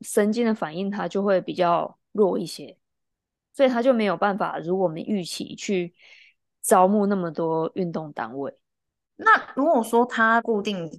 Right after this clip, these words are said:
Speaker 2: 一两分，然后一个礼拜做个两次到三次的重训，他还是可以有效果，有效的让肌肉合成，对不对？因为肌肉合成其实不求快，而是求精实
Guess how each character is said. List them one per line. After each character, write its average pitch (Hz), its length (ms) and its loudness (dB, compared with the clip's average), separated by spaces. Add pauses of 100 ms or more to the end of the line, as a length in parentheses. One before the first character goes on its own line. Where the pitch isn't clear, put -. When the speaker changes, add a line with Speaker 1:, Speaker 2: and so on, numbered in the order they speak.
Speaker 2:
一 - 80 -6
两 196 240 -4
分， - 260 -6
然 175 100 -2
后 190 180 0
一 196 60 -8
个 202 120 -4
礼 170 80 -2
拜 185 220 2
做 185 260 -4
个 - 400 -4
两 202 240 -4
次 208 260 -6
到 185 160 0
三 160 240 -6
次 180 240 -6
的 - 140 -8
重 - 260 -8
训， - 320 -8
他 - 200 2
还 220 180 -2
是 254 200 -2
可 180 280 -4
以 175 140 -4
有 170 180 -2
效 170 260 2
果， 139 300 -6 (400)
有 180 280 0
效 202 420 0
的 160 340 -6
让 185 300 -2
肌 185 240 -4
肉 185 200 -2
合 - 280 -10
成， - 200 -10 (220)
对 - 100 -10
不 - 60 -12
对？ - 160 -4
因 262 100 -2
为 359 120 0
肌 285 120 -2
肉 302 140 4
合 190 160 0
成 180 160 -6
其 180 160 -4
实 190 140 -6
不 233 160 -2
求 143 240 -6
快， - 280 -2 (300)
而 196 160 0
是 233 180 -2
求 156 560 -4
精 202 300 -2
实 - 480 -6